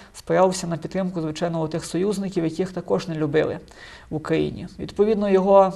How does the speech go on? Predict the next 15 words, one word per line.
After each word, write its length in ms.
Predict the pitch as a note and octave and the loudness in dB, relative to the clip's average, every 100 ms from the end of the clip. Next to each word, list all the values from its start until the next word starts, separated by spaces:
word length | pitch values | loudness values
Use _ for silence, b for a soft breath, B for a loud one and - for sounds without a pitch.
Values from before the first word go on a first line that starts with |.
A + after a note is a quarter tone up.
| F#3 | -4
рейтинг 560 | F#3 G3+ G#3 G3+ F#3 | 2 4 2 -2 -8
можна 280 | F3 F3+ F3 | -4 -4 -4
було 240 | E3+ F#3 F3+ | 0 2 2
визначити 460 | F3+ F3+ D3+ E3+ | 2 0 -4 -6
те, 200 | E3 E3+ | 0 0
що 180 | - D3+ | 0 -6
підтримка 460 | C#3+ D#3 G3 E3+ D#3 | -8 -4 -4 -2 0
олігархів 640 | D#3 D3+ G3 G#3 G#3 G#3+ - | 2 4 4 2 0 -4 -6
і 60 | - | -10
підтримка 560 | - D3+ E3+ D#3 D#3 | -6 0 0 0 -6
союзників 680 | D3 - G3+ G#3 G3 G3+ G3 | -4 0 0 0 -4 -4 -6
призводить 500 | G3 E3 D3+ A3 G3+ | -4 -4 0 2 2
до 60 | E3+ | 0
його 180 | E3+ F3 | 0 0
краху. 460 | F3 G3 F#3 - | -2 -6 -6 -10